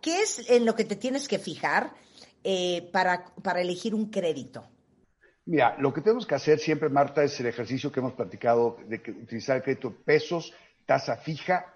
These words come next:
Speaker 2: y, e idealmente quince años es el plazo que debemos de contratar, porque la diferencia de la mensualidad entre quince y veinte años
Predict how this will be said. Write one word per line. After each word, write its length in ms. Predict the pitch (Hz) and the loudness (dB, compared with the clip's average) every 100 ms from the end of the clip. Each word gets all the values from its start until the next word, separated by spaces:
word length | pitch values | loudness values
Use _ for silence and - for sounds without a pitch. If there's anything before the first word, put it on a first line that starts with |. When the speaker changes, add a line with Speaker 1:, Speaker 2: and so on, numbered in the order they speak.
| - | -8
Speaker 2:
y, 220 | 135 - - | -6 -6 -2
e 100 | 135 | 0
idealmente 760 | 131 139 151 156 147 143 139 | 4 8 8 6 0 -2 -6
quince 400 | - 131 117 127 | -4 -6 -2 -2
años 300 | 117 117 113 | 0 -2 -6
es 100 | 107 | -8
el 120 | 113 | -8
plazo 380 | - 107 98 110 | -6 -6 -6 -8
que 80 | 107 | -6
debemos 220 | 101 107 | -6 -6
de 60 | 110 | -10
contratar, 580 | 139 113 143 175 - - - _ _ | -8 -6 4 4 4 -4 -20 _ _
porque 240 | - 127 135 | -4 -2 2
la 60 | |
diferencia 520 | 135 123 143 165 180 196 | 0 2 2 2 0 -2
de 40 | |
la 60 | 156 | -2
mensualidad 480 | 131 131 123 135 139 | -2 0 2 2 2
entre 280 | 117 110 | -2 -6
quince 420 | - 147 160 - 151 | -6 -6 -6 -2 -2
y 40 | |
veinte 380 | 131 139 - 139 | 0 -2 0 2
años 380 | 117 117 135 | 2 -2 -6